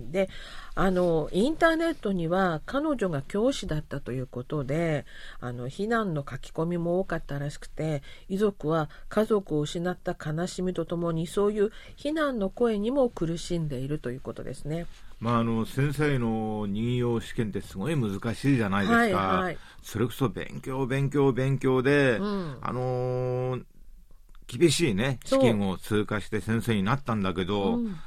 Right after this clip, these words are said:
Speaker 2: 本当になんか残念でなりませんね。
Speaker 1: 本当ですね。
Speaker 2: うん。
Speaker 1: はい。えーと、二十代の女性グループは五人でイテウォンに行き、えー、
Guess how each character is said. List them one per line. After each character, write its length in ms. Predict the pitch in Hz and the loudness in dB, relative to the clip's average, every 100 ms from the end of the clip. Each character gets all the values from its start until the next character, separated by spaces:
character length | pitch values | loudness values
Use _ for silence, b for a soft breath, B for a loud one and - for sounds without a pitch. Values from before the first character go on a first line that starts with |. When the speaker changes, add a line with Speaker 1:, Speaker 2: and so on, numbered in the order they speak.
| B | B
Speaker 2:
本 140 | 120 139 | 2 4
当 120 | 156 | 4
に 60 | 151 | 2
な 100 | 143 | 0
ん 40 | |
か 120 | 110 | 0
残 220 | 95 104 | 2 4
念 160 | 143 127 | 6 4
で 80 | 104 | 4
な 120 | 95 | 2
り 80 | 95 | 2
ま 140 | 107 | 0
せ 140 | 101 110 | 0 -2
ん 140 | 95 | -2
ね。 260 | 90 107 113 | 0 2 2
Speaker 1:
本 80 | |
当 100 | - | 0
で 100 | 165 | -4
す 120 | 170 147 | -6 -8
ね。 180 | 147 165 | -4 2
Speaker 2:
う 40 | |
ん。 400 | 226 220 202 175 | 4 6 4 2
Speaker 1:
は 80 | 165 | -2
い。 100 | 147 - - | -6 -10 -8
え 340 | 160 156 151 | -4 -4 -6
ー 40 | - | -6
と、 200 | 139 147 B B B B - | -8 -8 B B B B -2
二 160 | 208 233 | 2 4
十 200 | 359 381 | 6 6
代 220 | 254 208 | 4 0
の 200 | 185 175 | 0 0
女 120 | 165 | -2
性 380 | 170 - 240 233 | -2 0 0 0
グ 180 | 208 208 | 0 0
ル 200 | 240 240 | 0 -2
ー 20 | |
プ 340 | 233 165 160 156 | -4 -6 -2 -2
は 200 | 143 139 | -2 -2
五 200 | 156 202 | 0 2
人 240 | 403 311 | 2 2
で 200 | 165 - b b b - | -2 -4 b b b -4
イ 180 | 196 202 | -4 -2
テ 160 | 202 | 0
ウ 180 | 196 165 | 0 0
ォ 20 | 151 | -2
ン 80 | |
に 120 | 139 135 | -2 -4
行 80 | 139 | -8
き、 240 | - 147 b b b | -8 -8 b b b
え 340 | 135 127 127 | -8 -6 -6
ー、 20 | 110 | -8